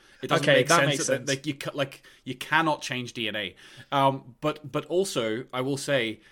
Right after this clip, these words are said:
Speaker 1: like, we've talked about it before in this show, you know, like, if a T V show sets you up and then shows you something, it is the, it is what it is. So the fact that they mention in this here and the way Claudia responds, saying, "I wish,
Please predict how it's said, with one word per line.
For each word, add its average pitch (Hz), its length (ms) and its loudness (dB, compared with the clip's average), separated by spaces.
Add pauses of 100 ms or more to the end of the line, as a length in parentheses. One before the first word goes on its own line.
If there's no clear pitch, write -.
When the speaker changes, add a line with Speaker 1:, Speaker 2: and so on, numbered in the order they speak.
(140)
Speaker 1:
like, 135 120 -6
we've 156 120 -8
talked 240 180 0
about 226 140 0
it 151 80 -4
before 135 260 -2
in 123 60 -2
this 120 100 -6
show, 98 320 -4 (180)
you 135 100 -8
know, 120 180 -2
like, 113 180 -4 (340)
if 160 140 -2
a 175 60 -6
T 247 180 -4
V 269 200 -4
show 110 520 -2 (280)
sets - 360 -4
you 139 140 2
up 135 260 2
and 127 140 -4
then 123 100 -4
shows 123 380 -4
you 143 80 -8
something, 139 480 -6 (880)
it 151 280 -2
is 151 360 2
the, 127 80 -2 (100)
it 131 100 -6
is 139 180 0
what 117 140 -6
it 101 80 -10
is. 101 180 -8
So 131 180 -6
the 123 80 -10
fact 180 240 -2
that 202 100 -10
they 143 180 0
mention 135 340 -6
in 131 60 -6
this 127 300 -8
here 117 420 -4 (400)
and 131 100 -4
the 123 60 -4
way 131 160 -2
Claudia 127 380 -2
responds, 123 520 -4
saying, 120 360 -4
"I 123 120 -4
wish, 135 320 -4